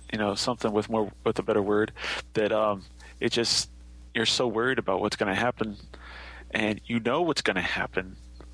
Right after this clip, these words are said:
but I don't know, it just, it, it, I, it's, I actually like the, some of the, the Krypton stuff when, on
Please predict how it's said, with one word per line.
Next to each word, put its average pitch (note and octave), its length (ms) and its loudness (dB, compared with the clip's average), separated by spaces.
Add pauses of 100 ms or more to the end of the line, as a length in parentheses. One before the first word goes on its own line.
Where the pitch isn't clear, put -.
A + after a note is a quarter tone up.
(400)
but G#2+ 360 6 (920)
I A2+ 80 0
don't F#2+ 140 2
know, F#2 60 4
it G2+ 80 2
just, - 320 2 (720)
it, - 180 0
it, C3 200 0 (200)
I, - 240 -2
it's, - 320 0 (400)
I C3 140 4
actually B2 320 4
like A#2 320 2 (160)
the, G#2 260 2 (240)
some A#2+ 200 2
of G#2+ 60 2
the, G2 80 2 (160)
the A#2 80 2
Krypton A2+ 460 0
stuff - 540 -2
when, G#2+ 160 0 (320)
on G2 260 0